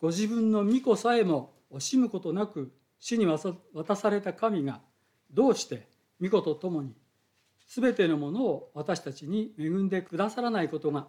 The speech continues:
あるでしょうか。誰が神に選ばれた者たちを訴えるのですか。神が義と認めてくださるのです。誰が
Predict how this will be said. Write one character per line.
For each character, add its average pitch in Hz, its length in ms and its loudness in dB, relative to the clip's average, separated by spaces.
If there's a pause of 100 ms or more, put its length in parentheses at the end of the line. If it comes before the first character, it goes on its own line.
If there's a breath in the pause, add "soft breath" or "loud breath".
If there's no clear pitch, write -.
あ - 120 0
る 190 80 -2
で 160 100 -2
し 139 100 -8
ょ 123 40 -6
う 117 60 -12
か。 - 180 -20 (1300)
誰 196 240 4
が 180 300 0 (320)
神 202 280 0
に 202 240 2 (200)
選 175 180 2
ば 208 120 6
れ 196 60 2
た 165 120 -4
者 170 180 -2
た 170 120 -2
ち 170 180 -6
を 180 260 -2
訴 226 300 -2
え 240 40 2
る 196 60 0
の 147 120 -2
で 117 120 -16
す - 100 -20
か。 - 100 -20 (680)
神 220 320 -2
が 143 120 -2
義 151 220 -8
と - 300 -2 (280)
認 139 220 -2
め 190 140 0
て 196 420 0
く 131 60 -12
だ 170 120 0
さ 196 160 -2
る 175 80 -4
の 120 120 -6
で 123 100 -18
す。 - 280 -20 (760)
誰 180 260 4
が 123 120 -2